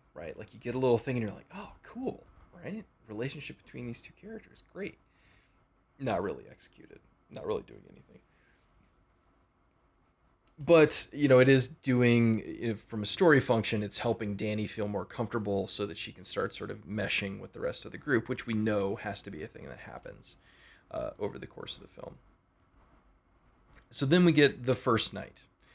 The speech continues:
Um, and I, I do like that Boone, at least Boone has these characters doing the sort of mundane things that you would expect them to do if they were in a facility like this and didn't have anybody taking care of shit.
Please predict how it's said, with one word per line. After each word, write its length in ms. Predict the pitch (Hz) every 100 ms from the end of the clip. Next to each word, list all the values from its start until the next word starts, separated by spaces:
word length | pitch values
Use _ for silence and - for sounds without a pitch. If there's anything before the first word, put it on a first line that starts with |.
| _ _ _ _
Um, 560 | 98 107 101 101 98 104 _ _ _ _ _ -
and 120 | 151
I, 200 | 165 151
I 60 |
do 240 | 151 - 202
like 500 | 139 123 127 135 -
that 220 | 113 113
Boone, 480 | 123 127 120 117 104 - - - _ _ _ _ _ _ _ _ _ _ -
at 140 | 139
least 440 | 170 220 202 -
Boone 240 | 127 147 139
has 380 | 117 131 120 -
these 200 | 120 -
characters 640 | - 113 110 117 110 - _
doing 520 | 110 110 117 117 113
the 100 | 104
sort 220 | 101 110
of 100 | 104
mundane 640 | 104 107 107 110 104 104 104
things 600 | - 98 101 110 131 - - _ - _
that 180 | 120 117
you 60 | 113
would 80 | 107
expect 380 | - - 101
them 120 | 104 98
to 140 | 104
do 340 | 98 101 98
if 220 | 98 98 -
they 160 | 92
were 220 | 101 87
in 200 | - 101
a 40 | 95
facility 500 | 104 - 80 78 95
like 280 | 73 - -
this 420 | 60 - - - _
and 180 | - 101 - _
didn't 300 | 110 92 -
have 360 | - 101 95 90
anybody 460 | 98 98 95 95
taking 380 | 104 104 - 101
care 260 | - 104 -
of 140 | -
shit. 240 | - -